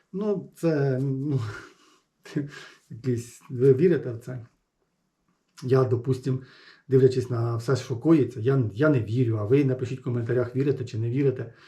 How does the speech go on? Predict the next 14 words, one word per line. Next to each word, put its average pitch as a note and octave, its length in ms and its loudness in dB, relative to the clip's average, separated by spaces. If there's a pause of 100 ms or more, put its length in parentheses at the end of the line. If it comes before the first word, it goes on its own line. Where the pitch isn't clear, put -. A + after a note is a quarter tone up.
(500)
От. B2+ 420 4 (420)
Так B3+ 220 2
що, C4 800 2
не, G3 240 2 (180)
ну, F#3 320 4 (260)
в F#3 40 -6
нас C4 180 2
і C#4+ 60 0
зараз A3+ 680 0 (760)
ти A#3 80 -2
приходиш G3+ 540 4
в E3 120 -2
лікарню, A3 560 2
да? G3+ 360 0